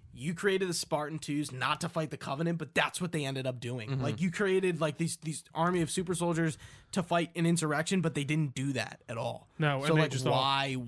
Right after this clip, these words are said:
Speaker 1: like,
Speaker 3: What was the point here?
Speaker 1: right?
Speaker 2: Yeah.
Speaker 1: And she's put on, like, trial
Speaker 2: Trial.
Speaker 1: and
Speaker 3: War cr-,
Speaker 1: because
Speaker 3: for
Speaker 1: of
Speaker 3: war crimes.
Speaker 1: Yeah, because of, you know, she essentially, you know,
Speaker 3: She
Speaker 1: we're
Speaker 3: kidna-,
Speaker 1: gonna,
Speaker 3: yeah.
Speaker 2: Some
Speaker 1: we're
Speaker 2: messed
Speaker 1: gonna,
Speaker 2: up shit.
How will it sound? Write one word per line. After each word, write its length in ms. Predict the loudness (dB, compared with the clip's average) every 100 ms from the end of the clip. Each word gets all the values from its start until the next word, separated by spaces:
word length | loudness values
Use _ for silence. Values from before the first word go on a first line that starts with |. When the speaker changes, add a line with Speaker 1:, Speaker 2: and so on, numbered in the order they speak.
| -10 -10
Speaker 1:
like, 260 | -4 -4 -6 -14 _ -6
Speaker 3:
What 120 | -2
was 100 | -2
the 60 | -2
point 320 | -2 -2 0
here? 80 | 2
Speaker 1:
right? 120 | 4
Speaker 2:
Yeah. 160 | 4 0
Speaker 1:
And 120 | -2
she's 160 | -2
put 180 | 2 2
on, 140 | 4 2
like, 180 | -4 -8 _
trial 420 | -4 0 0 0
Speaker 2:
Trial. 200 | 0 -2
Speaker 1:
and 160 | -4 -8 -4
Speaker 3:
War 180 | 0 2
cr-, 80 | 2
Speaker 1:
because 200 | 2 2
Speaker 3:
for 60 | 4
Speaker 1:
of 60 |
Speaker 3:
war 140 | 2 2
crimes. 420 | 2 2 -2 -4
Speaker 1:
Yeah, 300 | -2 -2 -2
because 300 | -6 -2 -2
of, 120 | -2 -6 -6
you 80 |
know, 160 | -6 -6
she 160 | -6 -4
essentially, 460 | -2 -2 -2 -4
you 160 | -4 -8
know, 120 | -8
Speaker 3:
She 120 | -6 0
Speaker 1:
we're 60 |
Speaker 3:
kidna-, 140 | 2 2
Speaker 1:
gonna, 120 | 0
Speaker 3:
yeah. 60 | 0
Speaker 2:
Some 120 | 2
Speaker 1:
we're 100 | 4
Speaker 2:
messed 120 | 4
Speaker 1:
gonna, 100 | 2
Speaker 2:
up 20 |
shit. 260 | 0 -6